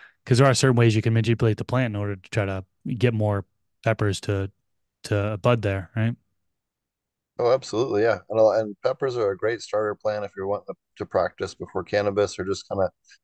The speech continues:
Speaker 2: practice because your plant count is, uh, highly limited by your legal restrictions. Um, peppers really are one of the best allegories for, for learning that they train the same. You can learn how to clone the same, like,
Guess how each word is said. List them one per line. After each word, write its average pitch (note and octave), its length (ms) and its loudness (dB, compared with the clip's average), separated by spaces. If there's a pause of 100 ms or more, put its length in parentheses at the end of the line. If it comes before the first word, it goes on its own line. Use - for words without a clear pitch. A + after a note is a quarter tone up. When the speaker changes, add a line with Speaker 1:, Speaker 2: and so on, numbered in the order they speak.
Speaker 2:
practice A#2 440 0
because G#2 320 -8
your G2 100 -6
plant A2 300 0
count G#2+ 260 0
is, G2+ 220 -8
uh, G2+ 340 4 (220)
highly G#2+ 200 -2
limited G2+ 420 -6
by G2 140 0
your F2+ 300 -6
legal G2+ 240 -6
restrictions. - 680 -12 (500)
Um, D#2+ 240 -6
peppers G#2+ 420 -2
really G2 240 -2
are F#2+ 220 4
one F#2 160 -4
of F2 60 -6
the E2+ 120 -16
best F2+ 220 -4
allegories F2+ 760 -4
for, F2 280 -6
for F2 100 -6
learning F#2 360 0
that E2 200 -4
they F2 140 -6 (320)
train G2+ 440 -6
the G2+ 100 -4
same. G2 440 -2 (340)
You F2+ 100 -14
can E2+ 200 -6
learn F2 200 0
how E2+ 80 2
to E2+ 80 -4
clone G2 420 -4
the F#2+ 80 -10
same, F#2+ 500 -6
like, - 80 -10